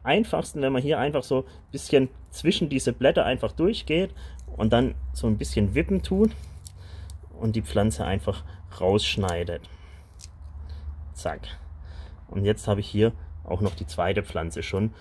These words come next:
Hat auch Wurzeln dran, wächst also gleich gut an. Und das Rhizom hier,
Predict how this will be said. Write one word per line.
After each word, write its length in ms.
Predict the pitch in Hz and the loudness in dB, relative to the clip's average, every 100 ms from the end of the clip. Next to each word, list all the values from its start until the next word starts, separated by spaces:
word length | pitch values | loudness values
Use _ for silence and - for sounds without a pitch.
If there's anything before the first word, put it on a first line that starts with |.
| - | -4
Hat 160 | - 113 | 0 0
auch 160 | - 123 | 0 2
Wurzeln 340 | 202 - 170 | 2 4 2
dran, 240 | 147 143 | 4 2
wächst 220 | 110 - - | 2 0 -4
also 220 | 98 95 | -4 -2
gleich 320 | 92 98 - | 0 -2 -2
gut 260 | 95 95 104 | -4 0 4
an. 280 | 139 170 - - - - | 4 4 -2 -18 -18 -4
Und 200 | 107 104 | 0 4
das 180 | 202 - | 4 4
Rhizom 380 | 170 - 165 165 | 2 4 4 4
hier, 200 | 151 | 2